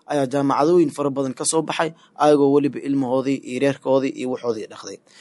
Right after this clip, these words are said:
Marka, guurka waa, waa wax ay is-, raalli iska yihiin labada qof. Eh, gabadha iyo wiilkaba ay raalli iska yihiin. Waa heshiis iyo, iyo af-, is-afgarad oo ayaga ka dhexeeyo, iyo isku xirnaansho, isku tiirnaan oo waqti ku salaysan.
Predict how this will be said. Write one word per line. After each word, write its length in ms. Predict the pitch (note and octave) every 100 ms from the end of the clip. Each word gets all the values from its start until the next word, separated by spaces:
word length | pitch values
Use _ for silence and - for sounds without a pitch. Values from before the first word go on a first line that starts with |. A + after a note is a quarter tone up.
| - -
Marka, 260 | D#3 D#3
guurka 480 | C#3+ D#3 G3 C#3 A#2+ - _ _ -
waa, 480 | B2+ B2 A#2+ A2 - _ _ -
waa 180 | C3 B2+
wax 160 | D3 -
ay 160 | C3
is-, 200 | B2 - B2
raalli 320 | C3 D#3 C#3
iska 220 | B2+ - C#3+
yihiin 320 | C3+ B2 A#2+
labada 260 | B2+ A#2+
qof. 280 | A2+ G#2+ - _ _ _ -
Eh, 260 | A#2+ A2+ A2
gabadha 340 | C3+ D3 D3
iyo 180 | A#2+ B2
wiilkaba 340 | C#3+ C#3 C3+ B2
ay 100 | B2
raalli 240 | C3+ B2
iska 220 | A#2 -
yihiin. 340 | C3+ B2+ C#3+ C#3 - - -
Waa 140 | A#2+
heshiis 460 | A#2+ B2 - E3 -
iyo, 120 | B2 -
iyo 200 | A#2+ A#2 B2+
af-, 180 | B2 -
is-afgarad 640 | C3 - A#2+ B2+ E3 D#3+ - _ -
oo 120 | B2 A#2
ayaga 260 | D3 C#3
ka 140 | C3+ D#3+
dhexeeyo, 480 | D3 C#3+ D3 D3+ - _ -
iyo 140 | A#2
isku 180 | A#2+ -
xirnaansho, 500 | C3 B2 C#3+ D3 C#3 -
isku 180 | -
tiirnaan 460 | - C3+ A#2+ D3 D#3 - _ _
oo 140 | B2+ B2+
waqti 280 | D#3 - C#3+
ku 100 | A2+
salaysan. 440 | A#2+ G#2 G2+ G#2+